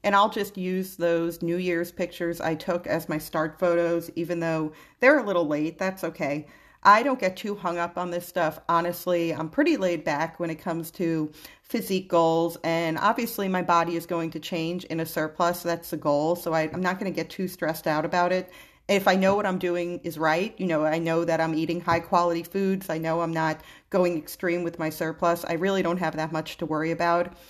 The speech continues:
If I'm feeling good and kicking ass in my workouts, I'm happy.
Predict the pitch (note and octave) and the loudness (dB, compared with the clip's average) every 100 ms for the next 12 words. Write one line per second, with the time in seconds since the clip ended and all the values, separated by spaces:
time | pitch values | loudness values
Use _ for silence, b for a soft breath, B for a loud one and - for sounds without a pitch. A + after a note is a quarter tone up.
0 | B - F#3+ F#3+ G3 G#3 F#3+ F#3+ F#3 F3 | B -8 0 0 0 -2 0 0 2 4
1 | F3 F3 D3 D#3 G3+ F#3+ F#3 D#3+ E3+ - | 4 4 0 -6 -8 -6 -4 -2 -2 -4
2 | E3 D#3+ D#3 D#3 E3+ D#3 E3 - B B | -4 -4 -2 -2 2 2 0 -6 B B
3 | B F3 F#3 F3+ F3+ G#3 A#3 C4 | B -2 2 2 2 0 -4 -6